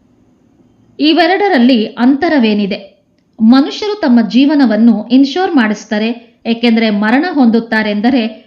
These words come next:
ಪರಿವಾರದವರಿಗೆ ಹಣ ಸಿಗಲಿ ಎಂದು. ನೀವು ಮಕ್ಕಳು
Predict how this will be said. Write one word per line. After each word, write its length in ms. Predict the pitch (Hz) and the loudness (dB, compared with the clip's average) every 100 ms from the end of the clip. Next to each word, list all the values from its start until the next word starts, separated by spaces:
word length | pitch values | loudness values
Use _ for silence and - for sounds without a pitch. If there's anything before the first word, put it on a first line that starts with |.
| _ | _
ಪರಿವಾರದವರಿಗೆ 1000 | 247 240 311 349 285 220 214 214 208 220 | -2 -2 -2 -4 -4 -4 -4 -4 -4 -4
ಹಣ 300 | 226 226 220 262 254 - | -4 -4 0 0 0 -8
ಸಿಗಲಿ 500 | - 226 214 208 233 | -6 -4 -2 0 2
ಎಂದು. 260 | 214 196 202 - _ _ _ - | 2 -2 -8 -12 _ _ _ -2
ನೀವು 260 | 233 240 214 | 2 2 0
ಮಕ್ಕಳು 440 | 208 208 285 240 | -4 -4 -2 -2